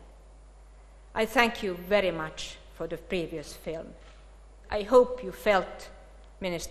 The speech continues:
Mister Minister, what an impact the prize had had, and I hope you will have discussions with the laureates to see how important it was for their work, for their esteem, for the possibilities to defend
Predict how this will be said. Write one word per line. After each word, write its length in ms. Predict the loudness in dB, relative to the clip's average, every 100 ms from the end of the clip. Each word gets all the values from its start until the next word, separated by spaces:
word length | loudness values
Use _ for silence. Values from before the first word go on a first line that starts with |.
| -10
Mister 240 | -8 -6 -6
Minister, 560 | -6 -6 -8 -10 -12 -14 -20 -10
what 160 | -6 -6
an 100 | -6 -2
impact 640 | -2 -2 -10 -12 -16 -20 -20 -18
the 80 | -14
prize 400 | -2 0 0 -6
had 240 | -10 -14 -8
had, 320 | -4 -4 -4 -14 -20 -20 -20 -8
and 140 | -4
I 80 | -2
hope 260 | -2 -4 -4
you 60 |
will 200 | -6 -4
have 280 | -2 -2 -2
discussions 680 | -6 -8 -6 -8 -8 -12 -12
with 80 | -8
the 100 | -6
laureates 640 | -2 -2 -2 -4 -8 -12 -12 -20 -18 -12
to 80 |
see 340 | -8 -4 -4 -6 -14 -20 -20 -6
how 240 | 0 0
important 560 | -2 -4 -6 -6 -12 -12
it 120 | -6
was 180 | -4 -4
for 160 | -6 -8
their 180 | -8
work, 520 | -2 2 2 2 -4 -14 -16 -12
for 140 | -8 -4
their 160 | -4
esteem, 560 | -4 -4 -2 -4 -4 -10 -14 -20 -12
for 140 | -4 -2
the 80 |
possibilities 960 | 0 -2 0 0 2 0 -2 -4 -6 -10 -14 -20 -10
to 120 | -8
defend 480 | -8 0 0 0